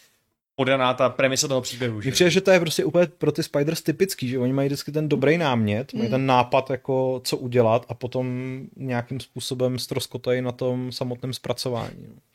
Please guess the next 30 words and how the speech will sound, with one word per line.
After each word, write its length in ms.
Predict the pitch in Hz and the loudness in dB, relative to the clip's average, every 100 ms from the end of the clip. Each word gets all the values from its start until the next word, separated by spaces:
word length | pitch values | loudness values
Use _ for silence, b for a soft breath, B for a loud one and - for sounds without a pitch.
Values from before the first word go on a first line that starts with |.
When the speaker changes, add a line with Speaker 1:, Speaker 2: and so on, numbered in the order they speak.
| B B B B B B - | B B B B B B -8
Speaker 2:
Což 260 | 131 - | -6 0
je 80 | 131 | -2
prostě 760 | 117 120 - - 131 127 123 123 | 0 -4 -4 0 4 6 4 2
škoda, 380 | 120 - 131 120 | -2 -4 0 0
protože 380 | 123 123 131 143 | -2 -10 -10 -10
vlastně 360 | 143 131 - | -10 -10 -10
vykrádají 480 | 135 143 - 135 131 | -12 -4 -2 0 -2
ostatním 480 | 143 - 139 - 147 | -4 -12 -16 -10 -10
studiem, 420 | - 135 127 139 | -8 -4 0 2
<laughs> 0 | |
který 260 | 190 202 202 | 2 4 6
Speaker 3:
Jo, 200 | 311 320 | 10 10
Speaker 2:
by 60 | |
to 60 | 349 | 8
Speaker 3:
takový 280 | 392 359 320 | 8 6 8
originální 680 | 320 269 311 302 311 311 | 6 6 6 8 6 6
nápad, 300 | 320 294 - 262 285 262 | 6 6 6 6 6 4
který 260 | 254 294 285 | 0 2 2
by 120 | 254 | 2
někdo 220 | 269 254 269 | 2 4 2
mohl 200 | 269 277 | 2 -2
zpracovat 540 | - 247 294 262 262 | 8 8 8 2 2
mnohem 420 | 254 254 277 254 | 0 2 2 2
líp, 140 | 233 240 | 0 -2
Speaker 2:
No. 140 | - | -2
Speaker 3:
tak, 320 | 240 247 - | -4 -6 -4
eh, 580 | 254 233 226 226 240 240 | 0 2 2 0 -2 -4
seberou 400 | 247 254 220 233 | -6 -4 -2 -2
Spiders 540 | 262 233 214 214 233 | -4 -2 -2 -2 -6
a 120 | - | -10